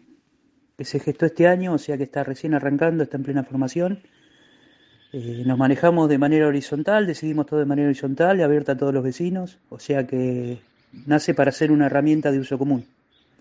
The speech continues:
En el marco de la pandemia se armó un grupo de Facebook y comenzamos a juntarnos de manera virtual,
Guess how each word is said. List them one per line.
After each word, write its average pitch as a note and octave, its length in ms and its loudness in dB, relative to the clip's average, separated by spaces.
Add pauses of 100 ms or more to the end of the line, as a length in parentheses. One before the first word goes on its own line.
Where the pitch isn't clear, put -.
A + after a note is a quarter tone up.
(1400)
En D3+ 120 4
el D#3+ 100 6
marco F#3+ 240 4
de F#3+ 80 8
la F3+ 100 6
pandemia A3+ 520 2
se - 120 -10
armó E3 160 -2
un F3 80 -2
grupo F3+ 280 0
de E3+ 100 2
Facebook G#3+ 460 2
y D3+ 100 -10
comenzamos D#3 540 0
a - 20 0
juntarnos F3+ 480 2
de E3 80 4
manera D#3 360 4
virtual, C#3+ 420 0